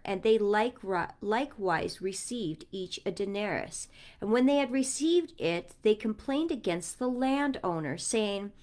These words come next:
"These last men have worked only one hour, and you have made them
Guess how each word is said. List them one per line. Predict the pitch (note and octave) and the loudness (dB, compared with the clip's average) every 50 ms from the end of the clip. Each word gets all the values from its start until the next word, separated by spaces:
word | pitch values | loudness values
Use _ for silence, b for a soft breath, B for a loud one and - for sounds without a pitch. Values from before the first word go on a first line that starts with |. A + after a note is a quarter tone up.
| B B B B B B B B B B B | B B B B B B B B B B B
"These | A3 C#4+ E4 F4+ D4+ C4 | 4 6 6 6 4 4
last | B3+ B3 A#3+ B3 B3+ B3+ B3 - - | 4 4 6 6 6 6 4 0 0
men | A3+ A3+ G#3 G3 F#3 G3 | 0 2 2 2 0 0
have | G3 G#3 F3 F3 | -2 -4 -2 0
worked | F3+ G3 G3 G3 G3 - | 2 2 2 2 0 -2
only | - G3 F#3 F#3+ F#3 F3+ | -4 -2 0 0 0 -2
one | F3 E3+ F3 F#3 G#3+ A3+ B3 B3+ B3+ | -2 -2 -2 0 2 4 4 4 4
hour, | - - F#3 F3 F3 E3+ F3 E3+ D3+ | 2 2 0 0 0 0 0 0 0
and | - - G3 G3 G3+ | -2 -2 -2 -2 0
you | G#3+ A#3+ A#3+ | 0 0 2
have | C4 A#3 | 2 2
made | A3+ G#3+ G#3+ G#3 G#3 G3+ G3 | 2 4 4 4 2 2 2
them | G#3 G3+ G#3 | 0 -2 -2